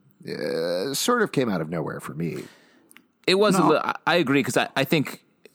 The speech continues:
Speaker 2: Veronica has talked about it with Hermosa already, and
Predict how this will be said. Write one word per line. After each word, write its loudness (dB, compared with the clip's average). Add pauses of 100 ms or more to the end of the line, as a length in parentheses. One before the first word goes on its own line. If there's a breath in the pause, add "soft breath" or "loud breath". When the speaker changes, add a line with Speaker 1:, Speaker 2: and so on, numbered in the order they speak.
(140)
Speaker 2:
Veronica 2
has 0
talked 2
about 2
it 0
with 0
Hermosa 0
already, 0 (120)
and -4